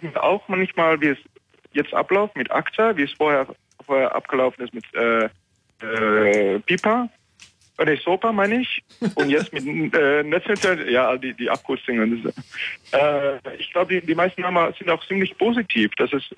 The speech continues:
Speaker 1: in den Niederlanden in die, in die gute Richtung geht, sozusagen, dass das Netz, äh, von, von den Politikern auch,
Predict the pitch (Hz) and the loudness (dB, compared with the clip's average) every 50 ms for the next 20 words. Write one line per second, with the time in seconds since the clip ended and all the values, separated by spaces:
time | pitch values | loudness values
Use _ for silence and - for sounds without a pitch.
0 | - 92 117 139 135 131 143 151 147 147 147 143 143 139 139 139 135 139 - - | -2 0 2 4 4 4 4 2 2 0 0 0 -2 -2 0 2 2 0 0 -2
1 | - 131 131 131 131 131 120 - 165 165 - 135 135 - - - - 143 120 113 | -4 0 2 2 2 2 0 -2 -2 0 2 2 2 0 -2 -2 -4 -2 2 2
2 | 101 95 - - - 107 107 110 107 110 107 107 110 110 113 107 - 123 117 - | 2 0 0 -4 -14 -10 -6 -2 0 0 0 0 0 0 0 0 0 -2 -2 -2
3 | - - _ - - - _ - 123 127 - - - 131 123 127 123 123 127 - | -4 -12 _ -20 -20 -14 _ -2 -2 -2 -2 -2 0 2 2 4 4 2 0 -2
4 | - - 123 127 131 131 - - 127 127 131 131 - 127 131 131 127 - - - | -4 -6 -6 -6 -6 -6 -4 -2 0 2 2 2 2 2 2 2 0 -2 0 0
5 | 135 123 - - 117 120 123 123 120 - | 0 0 2 2 2 2 0 0 -2 -6